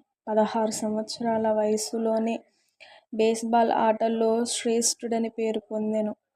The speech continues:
చిన్న ప్రాయము నుండి పుస్తకాలు చదువుట యందు ఎంతో ఆసక్తి కలిగి ఉండెను.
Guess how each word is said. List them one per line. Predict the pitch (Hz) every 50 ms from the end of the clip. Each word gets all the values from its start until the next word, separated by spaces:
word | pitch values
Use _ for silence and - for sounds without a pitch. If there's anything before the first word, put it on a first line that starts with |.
| _ _ _ - -
చిన్న | 240 226 226 233 233
ప్రాయము | 233 - 240 233 226 233 233 233 233 233
నుండి | 233 233 226 226 226 233 226
పుస్తకాలు | - 226 214 - - - 220 214 220 226 220 220 220 220
చదువుట | 220 - 226 220 214 220 220 220 226 220 - 220 226 -
యందు | 226 220 220 220 214 214 220 220 220
ఎంతో | - 220 214 214 214 220 220
ఆసక్తి | 214 208 208 214 214 - 220 - - - 233 220
కలిగి | - 220 214 214 214 214 220 214
ఉండెను. | 214 214 208 214 214 214